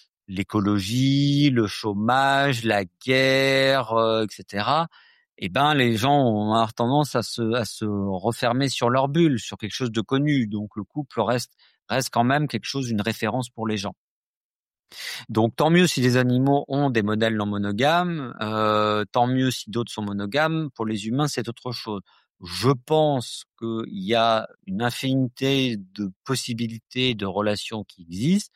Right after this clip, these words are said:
J'en ai cité quelques exemples, un couple libre qui font ça de manière séparée, un couple libre qui vont utiliser le fait d'aller sur les applications de rencontres en même temps et de comparer les profils et se donner des conseils, et cetera. Bah, eux, ça, ça, comment dire,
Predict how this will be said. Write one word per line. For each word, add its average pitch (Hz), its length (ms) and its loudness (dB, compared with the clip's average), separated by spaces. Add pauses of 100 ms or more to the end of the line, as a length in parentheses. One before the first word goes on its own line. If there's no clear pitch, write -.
(340)
J'en - 200 -6
ai 92 40 -2
cité 101 340 -4
quelques 87 360 -4
exemples, 113 560 2
un 101 80 0
couple 104 320 -4
libre 98 420 2
qui 95 240 -10
font 95 240 -10
ça 104 160 -4
de 95 60 -6
manière 90 280 -4
séparée, 135 540 -2
un 143 80 0
couple 110 280 -6
libre 107 260 0 (440)
qui 123 280 -4
vont 131 240 4
utiliser 127 640 2
le 123 100 4
fait 120 220 -2
d'aller 120 240 2
sur 127 200 0
les 113 200 0
applications 127 400 0
de 123 40 4
rencontres 127 280 2
en 113 100 4
même 127 380 4
temps 151 240 2
et 123 80 0
de - 40 -16
comparer 123 580 0 (320)
les 104 140 2
profils 139 720 2
et 110 120 4
se 95 80 -8
donner 120 220 4
des 117 160 4
conseils, 139 800 0
et 101 40 -6
cetera. 120 480 -4
Bah, 110 220 0
eux, 139 80 4
ça, 104 260 0 (380)
ça, 110 260 -4
comment 107 320 -4
dire, 107 360 -4